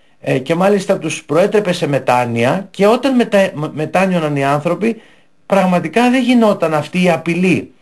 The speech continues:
η οποία, ε, είχε προφητευθεί. Ήταν τότε που ο Θεός, βλέποντας την πραγματική μετάνοια των ανθρώπων,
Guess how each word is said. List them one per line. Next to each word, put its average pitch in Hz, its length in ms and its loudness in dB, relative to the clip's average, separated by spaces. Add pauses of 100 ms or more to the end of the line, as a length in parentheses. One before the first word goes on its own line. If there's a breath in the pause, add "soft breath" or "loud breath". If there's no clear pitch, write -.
(140)
η 147 120 0
οποία, 139 560 0 (180)
ε, 131 520 2
είχε 151 260 -2
προφητευθεί. 123 680 -4 (500 soft breath)
Ήταν 185 340 0
τότε 226 260 0
που 202 140 -4
ο 165 60 -2
Θεός, 139 460 2
βλέποντας 175 500 -2
την 151 100 -2
πραγματική 135 600 -2
μετάνοια 185 420 0
των 131 140 -6
ανθρώπων, 190 540 0